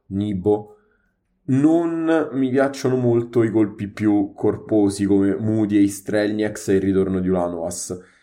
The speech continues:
E no, in realtà Ulanovas secondo me è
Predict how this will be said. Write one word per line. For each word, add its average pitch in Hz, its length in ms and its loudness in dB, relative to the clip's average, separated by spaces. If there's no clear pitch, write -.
E 104 460 2
no, 123 120 0
in 120 100 -4
realtà 120 280 0
Ulanovas 117 460 0
secondo 107 220 0
me 110 120 2
è 98 120 2